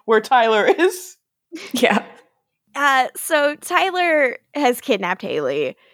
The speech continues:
Speaker 3: She's tied around in the trunk. Um, he's, like, he's,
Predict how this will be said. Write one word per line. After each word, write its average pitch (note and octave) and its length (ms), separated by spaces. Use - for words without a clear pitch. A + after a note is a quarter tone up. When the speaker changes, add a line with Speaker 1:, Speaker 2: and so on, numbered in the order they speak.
Speaker 3:
She's - 240
tied D4 320
around A#3 260
in A3 80
the G#3+ 80
trunk. F#3+ 680
Um, G3 580
he's, G#3+ 760
like, G#3 180
he's, A3+ 280